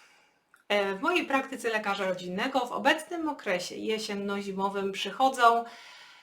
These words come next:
e, dziesiątki pacjentów z zapaleniem oskrzeli. Przychodzą przede wszystkim z kaszlem, lekko podwyższoną temperaturą i różnie nasilanymi objawami ogólnymi.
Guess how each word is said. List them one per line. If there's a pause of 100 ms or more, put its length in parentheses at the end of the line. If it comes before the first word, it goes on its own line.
(140)
e,
dziesiątki
pacjentów
z
zapaleniem
oskrzeli.
Przychodzą
przede
wszystkim
z
kaszlem, (340)
lekko
podwyższoną
temperaturą (540)
i
różnie
nasilanymi
objawami
ogólnymi.